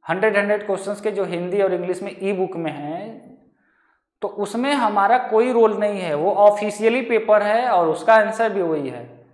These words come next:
But आप लोग अपने तरीके से उसे करेंगे। जो स्टूडेंट नहीं देखे हैं, एक set free में है, जाके देख लेना, Set number nine उसमें free में ऐड है। "Sir, एक सौ आठ हो जाएगा, एक सौ आठ हो जाएगा।" ठीक है, कैसे एक सौ आठ आया, पहले ये सोचना है।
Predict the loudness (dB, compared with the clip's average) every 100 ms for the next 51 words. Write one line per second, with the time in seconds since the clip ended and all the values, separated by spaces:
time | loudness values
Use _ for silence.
0 | _ _ _ _ _ _ _ _ _ _
1 | _ _ 4 4 2 6 6 6 4 4
2 | 0 0 4 4 4 0 -2 -4 -6 0
3 | 0 0 -4 -2 -2 -4 -6 -8 -6 -4
4 | -4 -2 -4 -4 -10 -8 -6 -6 -6 -12
5 | -4 -4 -2 -2 -2 -4 -2 -2 0 0
6 | 0 4 4 4 0 -2 0 0 0 -2
7 | -6 -6 2 2 4 0 0 -4 -6 -2
8 | 0 4 4 4 2 -2 -6 -16 -20 0
9 | 0 2 -2 0 4 6 6 4 2 4
10 | 6 6 2 0 -2 2 2 2 -2 -2
11 | -2 -4 -6 -18 -20 _ -8 -4 -4 -6
12 | -12 -20 _ _ _ _ _ 6 8 6
13 | 2 2 6 8 8 6 6 6 6 4
14 | 4 2 2 -2 -2 -2 -2 -4 -12